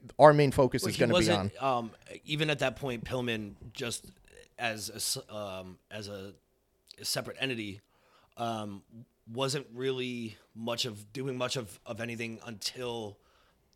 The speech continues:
Speaker 2: the storyline with Austin after. I,
Speaker 1: Well,
Speaker 2: I think.
Speaker 1: no, no, it was before.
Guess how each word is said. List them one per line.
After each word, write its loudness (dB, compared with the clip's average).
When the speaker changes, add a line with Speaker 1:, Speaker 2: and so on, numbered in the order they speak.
Speaker 2:
the -6
storyline -4
with -6
Austin -6
after. -6
I, -6
Speaker 1:
Well, 10
Speaker 2:
I -12
think. 2
Speaker 1:
no, 12
no, 10
it 8
was 6
before. 2